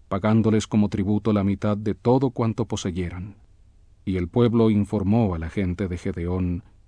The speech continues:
que habían matado al rey, y que sus sacerdotes habían huido de ellos al interior del desierto.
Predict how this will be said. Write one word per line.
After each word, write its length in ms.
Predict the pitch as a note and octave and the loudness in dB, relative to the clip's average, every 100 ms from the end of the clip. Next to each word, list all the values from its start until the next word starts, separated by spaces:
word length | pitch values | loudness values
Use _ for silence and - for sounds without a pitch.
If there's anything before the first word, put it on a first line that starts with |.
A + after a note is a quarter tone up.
| _ | _
que 140 | G#2 | -6
habían 340 | E2+ G2+ A#2+ A#2 | -2 0 2 4
matado 460 | A2+ - G2 F2+ | 2 0 -4 -4
al 80 | F2 | -4
rey, 460 | E2+ D2+ C#2+ E2+ _ _ _ _ _ - | -4 -6 -8 -14 _ _ _ _ _ -8
y 100 | F#2 | -2
que 100 | G#2 | -2
sus 180 | G#2+ | -2
sacerdotes 600 | - A#2+ A2+ B2+ C3 B2 | -4 -2 2 2 2 0
habían 340 | C3 A2+ B2 A2+ | 0 2 2 2
huido 360 | A2 B2+ C#3 | 4 2 2
de 240 | B2+ A#2+ C#3 | 2 2 0
ellos 280 | A2+ F2+ F#2+ | -2 -4 -4
al 120 | F2 | -4
interior 500 | F2 F#2+ F2+ G2+ F#2+ | -4 -4 -2 -2 -2
del 160 | G2+ | -2
desierto. 640 | F#2+ F#2 G#2+ F#2+ - - | -4 -2 -2 -2 -6 -14